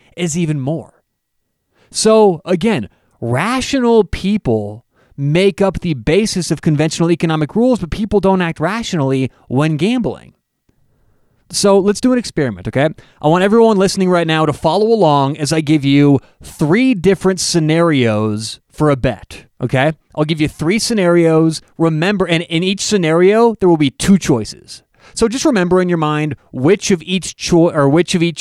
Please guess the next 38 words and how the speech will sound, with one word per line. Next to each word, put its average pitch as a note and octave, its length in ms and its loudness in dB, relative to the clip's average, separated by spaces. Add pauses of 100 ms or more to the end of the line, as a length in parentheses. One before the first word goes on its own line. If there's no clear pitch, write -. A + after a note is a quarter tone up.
scenario C#3 680 2 (160)
you C3 320 2
would D3 240 4
do, A2+ 300 2
okay? C3+ 280 -2
So C3 140 -4
let's D#3 160 0
go D#3+ 380 2 (160)
one C#3 240 -2
through D3+ 180 0
three C#3 180 -2
right C3 220 0
now. G#2+ 240 -12 (540)
Bet F3 360 -2
number G3+ 380 2
one, C3 440 -2 (640)
you E3+ 200 4
have F#3 360 0
a C#3 120 -2
one C3 280 0
hundred A3+ 200 -2
percent F#3+ 340 -4
chance F#3+ 320 -4
to E3 120 0
win D3 120 0
five D#3 280 -4
dollars, G#3 580 -2 (580)
or D#3 140 -2
you E3+ 140 2
have E3 180 0
an E3 160 -8
eighty B3+ 220 0
percent D3 300 -4
chance B2 500 -6
to E3 120 0
win C#3+ 160 2
six - 300 -4
twenty-five. D3+ 640 -6